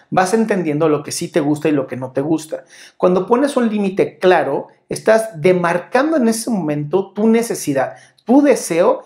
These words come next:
y la otra persona tiene la pro-, la posibilidad de entender o no querer entender, porque ya está tan claro que si no te entiende es porque no quiere.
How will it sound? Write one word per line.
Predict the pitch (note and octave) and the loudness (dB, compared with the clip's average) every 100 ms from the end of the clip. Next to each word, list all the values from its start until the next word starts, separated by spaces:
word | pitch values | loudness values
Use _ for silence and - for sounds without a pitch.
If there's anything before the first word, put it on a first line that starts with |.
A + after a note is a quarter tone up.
| _ _ | _ _
y | F#3 | 0
la | A#3+ A3+ | 4 6
otra | C4 D4+ D4+ | 4 2 0
persona | B3 F#3+ G3+ G#3 | 0 -4 -8 -8
tiene | G#3 F#3+ G3 | -6 -2 2
la | E3+ - | 0 0
pro-, | - | -6
la | D#3 D3 | -4 -4
posibilidad | D3+ D3 C#3+ D#3+ | -4 -10 -2 0
de | G3 | 0
entender | D3 D3 D3 B2+ D3+ - - _ - | -2 -4 -6 -2 -2 -2 -8 _ -8
o | C#3 | -6
no | B2 | -6
querer | - B2 B2 | -4 0 0
entender, | C3 F#3+ A3 B3+ | 0 0 2 2
porque | - B2 A#2 | 0 -10 -8
ya | B2 D#3+ | 0 0
está | F3 G3 G3 | 2 0 2
tan | G3 F3+ | 0 2
claro | G3 E3 G3+ - - - _ | 2 2 0 -4 -14 -20 _
que | D#3 | -12
si | - | -4
no | G3+ | 0
te | A#3+ | 2
entiende | A#3 F3 E3+ G#2 - | 2 0 -2 -6 -8
es | - - | -20 -14
porque | A#2+ B2 | -12 -8
no | D#3 D3+ | -6 2
quiere. | A3 G3 - _ | 2 2 -6 _